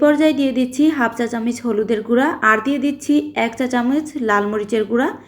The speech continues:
ঝালটা আপনাদের পছন্দ মতো দিবেন। আর দিয়ে দিচ্ছি স্বাদ মতো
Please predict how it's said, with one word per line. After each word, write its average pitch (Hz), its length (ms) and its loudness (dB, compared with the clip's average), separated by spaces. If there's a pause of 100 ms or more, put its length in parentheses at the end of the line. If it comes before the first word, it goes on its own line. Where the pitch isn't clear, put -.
(340)
ঝালটা 269 320 2 (100)
আপনাদের 277 280 0 (120)
পছন্দ 247 280 0 (100)
মতো 240 160 0 (100)
দিবেন। 247 260 2 (280)
আর 214 140 2
দিয়ে 262 180 2
দিচ্ছি 254 240 -2 (160)
স্বাদ 220 220 2 (100)
মতো 214 160 -4